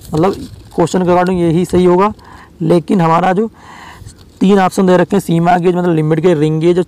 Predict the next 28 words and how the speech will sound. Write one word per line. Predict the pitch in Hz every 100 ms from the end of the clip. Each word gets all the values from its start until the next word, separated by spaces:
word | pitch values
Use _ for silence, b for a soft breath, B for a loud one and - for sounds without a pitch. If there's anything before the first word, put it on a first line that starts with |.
| -
चूड़ी | 165 160 175
गेज, | 165 170
पिच | 160 -
गेज | 175 175
मतलब | 180
स्क्रू | 170 - 156
पिच | 147 151
गेज, | 190
ये | 170
सारे | - 151 160
गेज | 156 147
होते | 151 143
हैं, | 208 208
लेकिन | 156 143
इनमें | 170 160
से | 160 185
कोई | 156 156
option | 147 - 175
नहीं | 151 156
है, | 196 B B B 170
वो | 180
गलत | 151 147 147
हो |
जाएगा, | 139 143 180 214
इसलिए | 175 170 220
वही | 156 156
सही | - 135
है। | 131